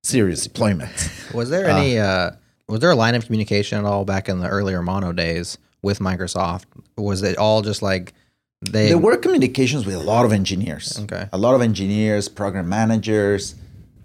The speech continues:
Speaker 1: mostly in personal capacities, never in an official capacity.
Speaker 2: Yeah.
Speaker 1: Uh, and then I B M, ha-, Sam Ruby from I B M,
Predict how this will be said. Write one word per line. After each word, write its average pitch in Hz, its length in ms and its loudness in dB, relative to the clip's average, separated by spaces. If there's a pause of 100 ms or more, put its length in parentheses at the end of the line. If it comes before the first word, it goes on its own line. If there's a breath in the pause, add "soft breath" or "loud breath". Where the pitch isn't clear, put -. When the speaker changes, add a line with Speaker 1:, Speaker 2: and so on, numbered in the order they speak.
(280)
Speaker 1:
mostly 156 460 2
in 131 80 2
personal 127 320 2
capacities, 107 680 -2
never 110 300 4
in 95 100 0
an 90 60 -2
official 95 380 -6
capacity. 80 680 -8
Speaker 2:
Yeah. 98 240 -4 (380)
Speaker 1:
Uh, 85 680 0 (120)
and 123 160 0
then 151 400 2 (280)
I 180 200 2
B 143 220 4
M, 101 400 -2 (100)
ha-, 95 380 -4
Sam 135 280 2
Ruby 104 300 2
from 90 240 -4
I 90 140 0
B 82 160 -4
M, 85 340 -8